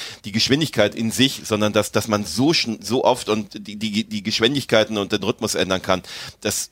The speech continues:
hat Sky nie gemacht, das war überhaupt nicht ihr Stil. Also sind die nicht gefahren in der Zeit, wo sie es dominiert haben. Das konnte auch Andy Schleck beispielsweise nicht, Cadel Evans schon mal gleich gar nicht.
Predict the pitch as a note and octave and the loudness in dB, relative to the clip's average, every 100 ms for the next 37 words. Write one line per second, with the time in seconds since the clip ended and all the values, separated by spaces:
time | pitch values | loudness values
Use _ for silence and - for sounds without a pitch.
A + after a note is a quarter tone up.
0 | - G2+ - - A2 A#2 A2+ A#2 A#2 C3 | -4 -2 0 0 2 2 2 2 4 2
1 | - A2+ A2 G#2 G#2+ A2 F#2 G2+ - A#2+ | 2 0 2 4 2 0 -2 -2 0 0
2 | G3+ - - - - G2+ G#2 G#2 D3+ A#2+ | 0 -4 -12 -20 -10 -6 -2 -2 0 0
3 | A#2 A2 - C3 D3+ B2+ - A#2 G2+ G#2 | 0 -2 2 2 2 0 2 0 0 -2
4 | B2+ - C3 A#2+ A#2 A#2 G#2 G2 B2 B2 | -2 0 0 2 2 2 0 0 0 2
5 | G2+ - G3+ - C3+ - C3 - A2+ A#2+ | 2 2 2 2 0 2 0 0 0 0
6 | A2+ A2+ A#2 - G2 F#2+ G#2+ - G2 G2 | 2 -2 -2 0 2 2 0 -2 -2 0
7 | F#2 - G#2 D#3+ D#3 | 0 2 2 0 -4